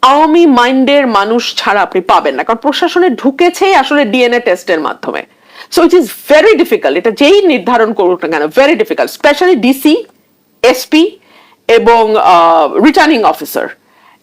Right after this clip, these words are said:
রিটার্নিং অফিসার সাধারণত ডিসি হয়ে থাকে। So এই পদায়নগুলা যাতে দল নিরপেক্ষ হয়, এবং কেবলমাত্র দল নিরপেক্ষ তো না, আমি মনে করি যে আপনি যখন ভোট দিচ্ছেন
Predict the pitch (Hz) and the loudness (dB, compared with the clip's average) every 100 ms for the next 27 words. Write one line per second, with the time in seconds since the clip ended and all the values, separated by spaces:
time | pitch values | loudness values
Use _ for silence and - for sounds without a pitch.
0 | _ _ _ - 294 381 381 320 381 349 | _ _ _ -2 0 2 2 0 0 0
1 | 311 320 302 311 262 220 254 254 240 147 | 0 2 2 2 2 2 -2 -2 -2 -2
2 | - 135 - - - - - - - _ | -4 -8 -8 -10 -12 -12 -6 -6 -6 _
3 | _ _ - 330 392 440 - 330 262 339 | _ _ 0 2 2 2 2 2 4 4
4 | 349 339 294 302 240 - - - _ _ | 4 2 2 2 2 0 -6 -18 _ _
5 | _ _ _ - - 240 240 330 196 - | _ _ _ -8 -2 0 2 0 2 2
6 | 240 269 294 294 294 254 - 254 - 175 | 2 2 0 0 0 -4 -2 -4 -2 -2
7 | 123 - _ _ _ _ _ - 269 330 | -4 -8 _ _ _ _ _ -2 2 2
8 | 370 - - 285 330 339 339 359 247 233 | 0 -2 -2 2 2 2 2 0 2 2
9 | 254 254 269 294 311 320 349 - 453 294 | 2 -2 0 0 -2 -4 -2 0 2 2
10 | 240 285 302 320 330 339 320 277 294 277 | 0 0 0 0 0 2 0 0 -2 -2
11 | 277 269 196 277 214 185 - - 208 | -2 -4 0 0 0 -4 -2 -2 -4